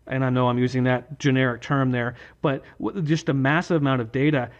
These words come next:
How, how are we able to view it all? How are we able to assess it all? And those have been some of our biggest concerns, is that we are amassing amounts, large amounts of data, and, and how do we know when it's relevant and when it's not? And these are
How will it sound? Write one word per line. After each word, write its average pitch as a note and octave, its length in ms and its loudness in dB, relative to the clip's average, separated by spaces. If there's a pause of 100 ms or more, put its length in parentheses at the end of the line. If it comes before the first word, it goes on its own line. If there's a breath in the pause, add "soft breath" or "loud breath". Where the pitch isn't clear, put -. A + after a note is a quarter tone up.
How, - 240 -6
how F#3+ 180 -6
are D4 80 2
we G#3 140 4
able F#3 140 2
to B2+ 80 0
view B2+ 360 0
it D3+ 80 2
all? A#2 180 -2
How E3+ 240 -2
are G#3+ 60 0
we F#3+ 160 2
able F3 200 2
to C3+ 300 0 (220 loud breath)
assess - 560 -4
it D3 120 -4
all? A2+ 380 -4
And C3 100 -2
those G3+ 180 2
have D#3 120 -2
been E3 140 2
some E3+ 240 -2
of D3+ 80 2
our C3 240 2 (240)
biggest D#3+ 340 0
concerns, C#3+ 640 0
is A#2+ 140 -6
that C3 200 -2
we C#3+ 220 2
are C#3+ 180 2
amassing C3 680 -2 (320 loud breath)
amounts, C#3+ 560 -2
large C#3+ 240 0
amounts C#3 280 -2
of A#2 140 -8
data, C#3 480 2 (500 loud breath)
and, D#3 180 0 (100)
and C#3 160 -2
how F3+ 160 -2
do G3 100 2
we E3+ 160 2
know D#3+ 180 2
when D3+ 200 2
it's D3 140 -2
relevant C#3+ 360 2
and C3 100 -4
when C#3 120 0
it's - 200 -6
not? C#3 400 0
And C3+ 100 -4
these E3+ 180 0
are C#3 120 0